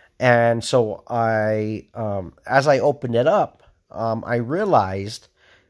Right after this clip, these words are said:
that the bridge rectifier was fine, but what it was was the coils on the stator,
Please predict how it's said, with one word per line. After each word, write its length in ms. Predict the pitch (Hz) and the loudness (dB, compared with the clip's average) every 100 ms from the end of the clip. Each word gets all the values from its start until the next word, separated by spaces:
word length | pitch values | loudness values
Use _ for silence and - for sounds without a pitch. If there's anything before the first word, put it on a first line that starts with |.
| _ | _
that 520 | - 127 123 117 113 - | -6 2 4 4 0 -4
the 400 | 110 101 117 110 | -18 -10 -8 -6
bridge 260 | 104 233 | -2 -2
rectifier 600 | 226 175 - 107 127 117 | -2 -6 -6 -2 0 2
was 160 | 110 104 | 0 -4
fine, 680 | - - - 98 92 98 139 _ _ _ _ _ _ - | -10 -8 -2 -2 -2 -8 -14 _ _ _ _ _ _ 0
but 140 | 127 | 2
what 180 | 127 156 | 4 2
it 100 | 131 | 2
was 320 | 151 196 196 | 4 4 2
was 360 | 143 120 113 - - - | 0 -2 -2 -6 -16 -14
the 640 | 139 127 120 117 117 113 104 | -8 -6 -4 -6 -6 -8 -10
coils 640 | - 196 180 95 69 - _ _ | 0 2 2 0 -4 -16 _ _
on 200 | - 131 | -4 -2
the 80 | 151 | -2
stator, 500 | - 131 98 78 - | -4 -6 -8 -10 -16